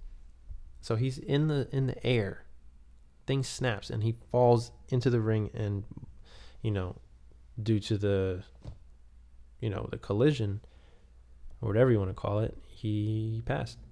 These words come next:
But, and that, and they continued the show after that. Apparently they just cleaned it up and was like, "All right, uh, <laughs> we're gonna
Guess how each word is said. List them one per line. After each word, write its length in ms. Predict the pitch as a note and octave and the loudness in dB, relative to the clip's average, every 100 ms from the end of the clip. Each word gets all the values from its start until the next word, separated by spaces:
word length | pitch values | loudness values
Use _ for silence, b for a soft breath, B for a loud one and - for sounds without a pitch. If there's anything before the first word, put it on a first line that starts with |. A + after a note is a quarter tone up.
| - - | -20 -4
But, 260 | A2+ G#2 - - - - - - - - - - | 2 2 0 -14 -18 -18 -18 -18 -18 -18 -10 0
and 120 | A#2+ | 2
that, 180 | G#2+ - | 2 2
and 120 | A#2 | 4
they 120 | A2+ | 4
continued 580 | G#2+ - A2+ - B2 A2+ | 2 2 2 4 6 6
the 80 | G#2+ | 2
show 300 | - F3+ D#3 | 2 4 4
after 220 | G2 - | 2 0
that. 140 | G2 F#2+ | 0 0
Apparently 400 | - G2 G2 G2 | -2 -2 -2 -2
they 120 | G2 | -2
just 220 | G2 - | -2 -6
cleaned 260 | - A2 G#2 | -2 0 4
it 100 | G#2+ | 6
up 300 | G#2+ - - b b b - | 4 2 -10 b b b -4
and 100 | G#2 | 0
was 120 | F#2+ | 2
like, 160 | G2 - | 2 4
"All 80 | |
right, 240 | A#2 G#2 G2 - b b b b b - F3 | 6 6 2 -6 b b b b b -14 2
uh, 260 | A#2+ A2 - - | 4 4 0 -6
<laughs> 160 | - | -2
we're 140 | B2+ A2+ | 4 6
gonna 680 | B2 A#2+ A2+ A2 G#2 G2+ | 8 10 10 8 6 2